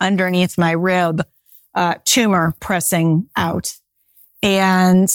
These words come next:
you know, I think at that point, I had started to sleep most of my weekends trying to recover from my week. We knew something was not right. And when I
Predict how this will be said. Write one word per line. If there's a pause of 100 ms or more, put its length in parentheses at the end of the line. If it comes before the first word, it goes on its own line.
(440)
you
know,
I
think
at
that
point,
I
had
started
to
sleep
most
of
my
weekends
trying
to
recover
from
my
week.
We
knew
something
was
not
right. (480)
And
when
I